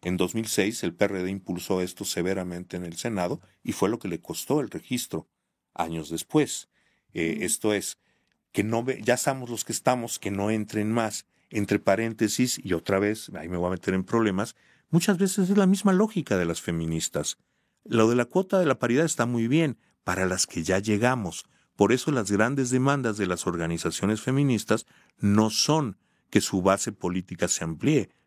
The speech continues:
Speaker 1: no quieren más mujeres que les disputen los cargos, quieren que se consolide la paridad, pero que no se anden metiendo muchas más mujeres para disputar. Eh, podría yo dar
Speaker 2: No
Speaker 1: ejemplos
Speaker 2: conozco
Speaker 1: muy,
Speaker 2: el caso,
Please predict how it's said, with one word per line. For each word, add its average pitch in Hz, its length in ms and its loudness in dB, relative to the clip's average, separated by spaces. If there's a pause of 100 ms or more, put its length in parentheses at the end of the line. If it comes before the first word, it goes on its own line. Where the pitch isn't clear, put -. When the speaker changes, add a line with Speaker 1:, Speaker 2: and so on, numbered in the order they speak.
(120)
Speaker 1:
no 92 280 2
quieren 117 340 2
más 90 240 -2
mujeres 117 480 0
que - 100 -6
les 80 200 -2
disputen 80 500 -4
los 76 160 -6
cargos, 147 400 2 (340)
quieren 101 260 0
que 151 100 -4
se 160 120 0
consolide 87 560 0
la 82 120 0
paridad, 101 420 2 (380)
pero 82 220 -4
que - 120 -8
no 92 140 0
se - 120 -4
anden 95 200 0
metiendo 87 420 -2
muchas 85 340 -2
más 82 200 -4
mujeres 87 400 -2
para - 260 -10
disputar. - 540 0 (400)
Eh, 82 180 2
podría 95 400 2
yo 92 400 0 (180)
dar 92 180 4
Speaker 2:
No 92 40 0
Speaker 1:
ejemplos 107 300 -2
Speaker 2:
conozco 202 300 0
Speaker 1:
muy, 208 80 -4
Speaker 2:
el 185 40 -8
caso, - 260 -6